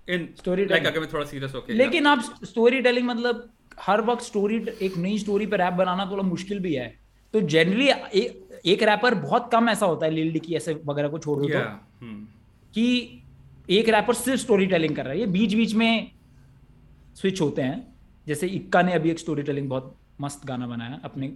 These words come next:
Speaker 2: अपनी लाइफ के ऊपर, but वो generally फ्रे-, फ्लेक्स रैप रहते हैं।
Speaker 1: तो most
Speaker 2: फ्लेक्स रैप।
Speaker 1: popular rap किन टॉपिक्स पे हैं?
Speaker 2: फ्लेक्स रैप।
Speaker 1: और फ्लेक्स रैप के अंदर like it's about money?
Speaker 2: It's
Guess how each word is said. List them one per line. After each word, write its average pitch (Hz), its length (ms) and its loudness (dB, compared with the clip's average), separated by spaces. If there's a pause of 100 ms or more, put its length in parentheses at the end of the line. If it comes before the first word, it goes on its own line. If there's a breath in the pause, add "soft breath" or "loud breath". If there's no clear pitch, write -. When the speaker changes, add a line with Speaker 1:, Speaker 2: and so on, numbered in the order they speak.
Speaker 2:
अपनी 135 200 -8
लाइफ 120 220 -8
के - 80 -14
ऊपर, - 340 -14 (240 soft breath)
but 220 100 0
वो 294 120 -2
generally 202 380 2
फ्रे-, 185 260 -4
फ्लेक्स 156 320 -6
रैप - 320 -8
रहते 117 180 -12
हैं। - 160 -14
Speaker 1:
तो 226 80 -2
most 220 100 2
Speaker 2:
फ्लेक्स 233 180 0
रैप। 247 100 2
Speaker 1:
popular 226 240 0
rap 220 120 0
किन 208 120 -4
टॉपिक्स 139 340 -4
पे 113 100 -14
हैं? 107 220 -18 (580)
Speaker 2:
फ्लेक्स 175 280 0
रैप। 113 260 -8 (1200)
Speaker 1:
और 143 160 -2
फ्लेक्स 156 280 -8
रैप 151 160 -4
के 175 60 -10
अंदर 165 140 -4
like 147 420 -8
it's 143 160 -8
about 147 180 -8
money? 175 160 -6 (1600)
Speaker 2:
It's 190 200 -10